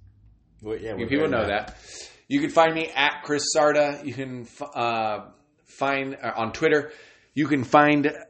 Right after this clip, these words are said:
Speaker 2: this on Instagram at not part of your scene. Uh, just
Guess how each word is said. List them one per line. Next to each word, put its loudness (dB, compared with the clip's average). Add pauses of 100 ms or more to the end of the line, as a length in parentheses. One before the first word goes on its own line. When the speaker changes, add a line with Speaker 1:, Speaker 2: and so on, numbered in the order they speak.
(380)
Speaker 2:
this 2
on -2
Instagram 2
at 2
not -2
part 0
of -2
your -2
scene. 0 (260)
Uh, 2
just -2